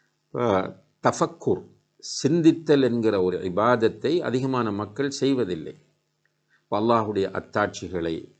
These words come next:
பார்ப்பது, அவற்றை சிந்திப்பது என்பது குர்ஆனிலே வலியுறுத்தப்பட்ட ஒன்றாகும்.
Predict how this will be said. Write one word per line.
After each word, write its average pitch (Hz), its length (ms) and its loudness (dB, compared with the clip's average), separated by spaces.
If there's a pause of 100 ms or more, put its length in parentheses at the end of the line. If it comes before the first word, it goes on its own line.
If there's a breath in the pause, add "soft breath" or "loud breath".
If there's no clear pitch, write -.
(100)
பார்ப்பது, 90 800 -6 (420 soft breath)
அவற்றை 101 560 0
சிந்திப்பது 110 680 -2
என்பது 90 540 -4 (300 soft breath)
குர்ஆனிலே 135 480 0
வலியுறுத்தப்பட்ட 120 1080 -2
ஒன்றாகும். 92 540 -8